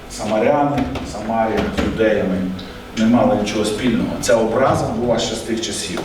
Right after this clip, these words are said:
Тато і мама, мама, звичайно, не була віруючою, а тато, чи був він, е, насправді віруючим? Чому він не настановив сина?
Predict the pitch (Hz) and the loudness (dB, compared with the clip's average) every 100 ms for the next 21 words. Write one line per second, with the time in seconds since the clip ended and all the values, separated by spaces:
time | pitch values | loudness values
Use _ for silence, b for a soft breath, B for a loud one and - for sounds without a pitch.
0 | - - - - - B B B B B | -8 -14 -14 -14 -12 B B B B B
1 | B B B - - 220 - 156 143 160 | B B B -4 0 2 2 0 2 2
2 | 196 185 - 220 233 190 202 - - 131 | 2 0 0 0 0 0 0 2 2 2
3 | 120 117 123 113 139 - - - - - | 0 2 2 2 2 0 0 -2 -4 -4
4 | - - - - - - 220 233 220 196 | 0 2 2 0 -4 -4 -2 0 -2 -2
5 | 180 - 131 127 127 143 - 180 185 180 | -2 -2 -2 -2 -2 -2 0 0 0 0
6 | 185 233 156 - - - - 139 247 254 | -2 -2 -2 -4 -6 -8 -6 0 2 4
7 | 170 - - 139 143 147 143 139 135 135 | 4 2 -2 -4 2 2 2 0 -2 0
8 | 147 139 - - - | 0 0 0 0 0